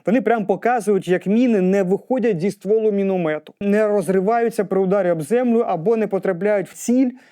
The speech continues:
в розкиді на кількасот метрів. Іншими словами, сенсу в цих мінах нема ніякого.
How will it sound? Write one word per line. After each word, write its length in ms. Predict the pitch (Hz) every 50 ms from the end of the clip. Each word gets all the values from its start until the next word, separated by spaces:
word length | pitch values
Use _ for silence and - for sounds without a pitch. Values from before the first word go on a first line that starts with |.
| _ _ -
в 60 | 143
розкиді 540 | 147 180 220 226 220 - - 190 170 185 175
на 120 | 175 175
кількасот 600 | 175 - 196 175 - 190 165 - - 190 180 -
метрів. 400 | 214 208 175 165 160 - - - _ _ -
Іншими 420 | 208 254 247 - 233 220 214 190
словами, 680 | - - 190 180 180 214 247 254 247 233 220 196 165
сенсу 680 | 143 - - - - 247 254 226 214 190 - - 185
в 60 | 170 -
цих 280 | - - 190 - -
мінах 400 | 185 208 226 226 214 202 180 -
нема 300 | 185 180 180 185 185 180
ніякого. 640 | 180 180 180 175 170 165 165 - - 185 151 - -